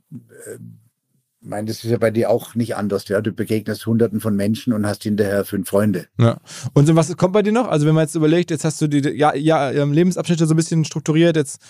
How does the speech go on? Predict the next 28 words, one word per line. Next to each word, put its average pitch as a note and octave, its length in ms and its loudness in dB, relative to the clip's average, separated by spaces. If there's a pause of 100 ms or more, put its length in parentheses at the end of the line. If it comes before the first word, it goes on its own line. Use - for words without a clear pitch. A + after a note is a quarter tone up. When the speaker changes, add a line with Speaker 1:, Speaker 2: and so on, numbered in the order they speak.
(280)
Speaker 2:
ähm, D3 580 2 (920)
ja, D#3 340 4
was, D3+ 200 -2
äh, D3 260 -2
hast D#3 200 -2
du D#3+ 40 0
die D3+ 140 2
Arena, E3 440 2 (200)
gibt's D#3+ 180 -6
noch F3+ 140 0
bei E3 120 4
dir F3 260 4
noch D#3 360 -6
Ziele G#3 640 0
oder D#3+ 380 2
w-, D#3 520 -14
Speaker 1:
Ja, D#3+ 140 0
ja, D3+ 140 2
Speaker 2:
noch A2 80 -4
Speaker 1:
na A2 60 -4
klar C#3+ 220 -2
gibt's C3+ 220 -4
Ziele, A2 320 0
aber A2 160 0
eben A2+ 160 -2
andere D3+ 360 0
Ziele. G2 300 -6
Schau, C3+ 280 -2